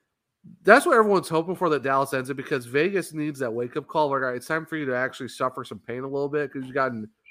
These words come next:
way too much luck to start this whole thing off."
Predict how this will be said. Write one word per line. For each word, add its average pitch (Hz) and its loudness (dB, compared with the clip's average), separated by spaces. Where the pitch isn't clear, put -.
way 120 -2
too 165 -6
much 156 0
luck 131 0
to 131 -6
start 139 2
this 135 -8
whole 151 2
thing 139 0
off." 165 0